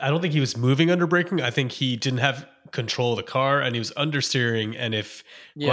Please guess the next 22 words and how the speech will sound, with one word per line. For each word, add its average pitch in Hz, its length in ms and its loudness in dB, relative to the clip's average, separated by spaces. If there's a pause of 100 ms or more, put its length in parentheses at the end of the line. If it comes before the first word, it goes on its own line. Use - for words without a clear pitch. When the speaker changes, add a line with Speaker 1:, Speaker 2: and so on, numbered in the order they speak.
Speaker 1:
Guan 123 40 2
Yu 120 80 2
Zhou 120 340 2
did 117 180 0
not 113 260 -2
take 117 300 -2
that 101 200 -2
escape 131 360 -2
route, 98 300 -6 (340)
they 113 80 0
would 107 140 0
have 92 100 -4
hit 101 240 -2 (220)
and 117 100 -6
it 107 80 -6
would 104 80 -4
have 101 80 -6
been 98 120 -8
a 95 40 -10
penalty 104 300 -6
anyway. 98 300 -2
So 98 260 -4